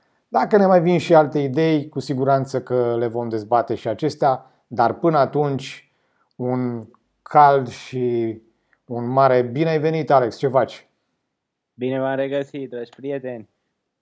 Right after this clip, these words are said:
Speaker 2: E, aici dispus să trecem pe treabă. Să vorbim despre Son?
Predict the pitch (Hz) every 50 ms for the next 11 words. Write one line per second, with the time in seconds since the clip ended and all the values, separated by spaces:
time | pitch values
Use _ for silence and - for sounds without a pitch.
0 | _ _ _ - 113 113 110 113 117 120 123 135 135 - - 156 151 151 147 147
1 | 139 139 143 139 _ - 170 160 165 165 147 160 160 156 - 160 156 135 151 156
2 | 151 151 151 139 120 110 107 98 _ _ _ _ _ _ _ _ _ _ _ _
3 | _ - 147 147 151 156 143 143 151 151 147 151 147 - 139 143 143 139 - 175
4 | 185 170 139